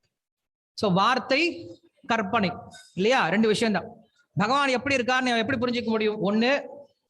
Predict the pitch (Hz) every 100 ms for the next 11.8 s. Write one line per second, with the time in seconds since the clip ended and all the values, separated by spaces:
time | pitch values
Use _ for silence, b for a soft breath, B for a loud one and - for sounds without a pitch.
0 | - 220 226 247 226 220 196 208 240 214
1 | 214 208 190 180 170 - - _ - 208
2 | 214 302 - - 202 214 196 240 214 220
3 | 214 185 175 196 156 208 220 190 160 156
4 | 131 180 190 202 247 233 214 180 226 269
5 | 220 196 - B B - 180 233 240 220
6 | 226 247 254 220 247 240 226 190 277 185
7 | 190 - 262 247 - 262 233 196 240 247
8 | 247 247 202 208 208 156 - - _ _
9 | _ _ b b - 220 269 202 214 269
10 | 277 262 262 247 214 254 254 240 214 247
11 | 233 226 226 220 220 180 175 202